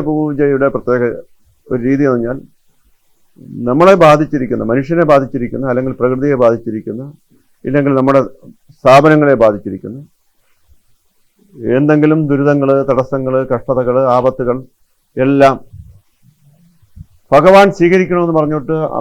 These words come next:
ഭഗ-, ആ ദോഷങ്ങളെ ഭഗവാന് നമ്മൾ സ്വയം പ്രാർത്ഥിച്ച് സമർപ്പിക്കുന്ന ഒരു ചടങ്ങാണ്. അപ്പൊ ക്ഷേത്രത്തിൽ പൂജിക്കുന്നതും ഇത് പൂജ-, ഈ പൂജയും തമ്മിൽ വളരെ വ്യത്യാസമുണ്ട്. അപ്പൊ അങ്ങനെ എട്ട് ദിവസം നമ്മളുടെ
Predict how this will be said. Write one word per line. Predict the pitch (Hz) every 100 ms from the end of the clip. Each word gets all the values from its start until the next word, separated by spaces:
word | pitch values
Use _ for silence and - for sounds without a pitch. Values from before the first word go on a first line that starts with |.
| 135
ഭഗ-, | 135 135
ആ | 151 139
ദോഷങ്ങളെ | 147 165 196 185 175 175 147
ഭഗവാന് | 135 147 147 151 156 156 _ _ _ _ _ _ - _ _ _ 139
നമ്മൾ | 160 151
സ്വയം | 143 156 165 147
പ്രാർത്ഥിച്ച് | 131 127 135 - 180 - _ _ -
സമർപ്പിക്കുന്ന | 143 135 139 120 120 110
ഒരു | 104
ചടങ്ങാണ്. | 92 87 80 _ _ _ _ _ _ _ _ _ _ _ _ _
അപ്പൊ | 139 151
ക്ഷേത്രത്തിൽ | 160 156 202 202 190
പൂജിക്കുന്നതും | 196 190 196 196 196 185
ഇത് | 165
പൂജ-, | 180 180 175 196
ഈ | 175
പൂജയും | 185 180 185
തമ്മിൽ | 175 170 160
വളരെ | 151 156
വ്യത്യാസമുണ്ട്. | 139 135 131 95 92 _ _ _ _ _ _ _ _ _ _ -
അപ്പൊ | 139 160
അങ്ങനെ | 160 185 196 202 - _ 151 _ _ _ _ _ _ _
എട്ട് | 131 156 160 - 214 196 - 139
ദിവസം | 151 160 156 185 175
നമ്മളുടെ | 156 156 156